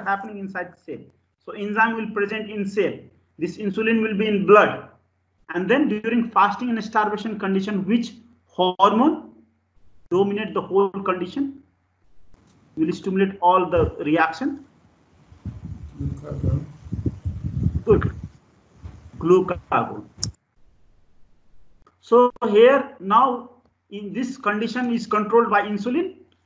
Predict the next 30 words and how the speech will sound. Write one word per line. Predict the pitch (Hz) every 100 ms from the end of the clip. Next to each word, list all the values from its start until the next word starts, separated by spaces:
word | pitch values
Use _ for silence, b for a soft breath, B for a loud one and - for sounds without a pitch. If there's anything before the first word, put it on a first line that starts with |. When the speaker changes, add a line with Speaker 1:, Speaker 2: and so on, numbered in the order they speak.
| -
Speaker 1:
This | 151 220 -
con-, | - 196 175
condition | - 180 170 - 170
is | 160
controlled | - 151 151 160 160
by | 240 240 - - - - _ _ _ _ -
glucagon. | 180 185 120 113 131
So | 196
this | 160 254
is | 349 320
the | 311
most | 240 170 190 294 -
master, | 208 247 240 - 247 - - b b b
uh, | 165 165
you | 175 202
can | 233
see | 226 214
ma-, | 160 170 202 185 165 170
uh, | 160
the, |
the | 160 139
big | 156 160 269 -
point, | 185 147 113 - - _ _ _ _ _ _ _ _ _ -
very | 165 220 233
s-, | - - - -
important | 160 196 208 233 254 233
point | 196 196 233 - - - _ _ _ _
for | 196
regulation | 202 214 214 220 208 233 220
is | 226 -